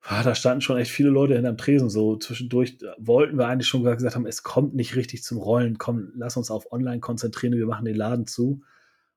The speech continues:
Dann haben wir es nochmal versucht mit einem Store Manager, der aber einfach mal, einfach so daneben performt hat. Den haben wir nach drei Monaten an die Luft gesetzt, weil einfach,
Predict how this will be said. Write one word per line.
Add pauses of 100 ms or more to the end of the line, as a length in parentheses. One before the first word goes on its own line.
(140)
Dann
haben
wir
es
nochmal
versucht
mit
einem
Store
Manager,
der
aber
einfach
mal, (480)
einfach
so
daneben
performt
hat.
Den
haben
wir
nach
drei
Monaten
an
die
Luft
gesetzt,
weil
einfach,